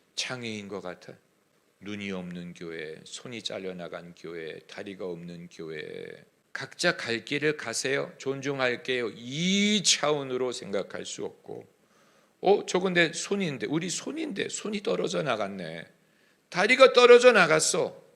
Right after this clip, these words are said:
귀가 하나밖에 없어." 주님이 오늘날의 교회를 보실 때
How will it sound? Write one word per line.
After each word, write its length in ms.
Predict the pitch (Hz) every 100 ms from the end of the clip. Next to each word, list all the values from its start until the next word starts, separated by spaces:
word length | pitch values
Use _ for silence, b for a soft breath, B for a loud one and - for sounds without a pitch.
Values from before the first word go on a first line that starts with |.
| _ _ _ _ -
귀가 480 | - 233 254 226 -
하나밖에 520 | 196 233 226 226 226
없어." 680 | 202 156 - 170 123 82 - _ _ _ _ _
주님이 840 | - - 254 254 262 262 262 254 247
오늘날의 600 | 214 202 196 175 185 190
교회를 440 | 175 156 151 143
보실 460 | 131 127 - 120 110
때 540 | 113 117 127 139 139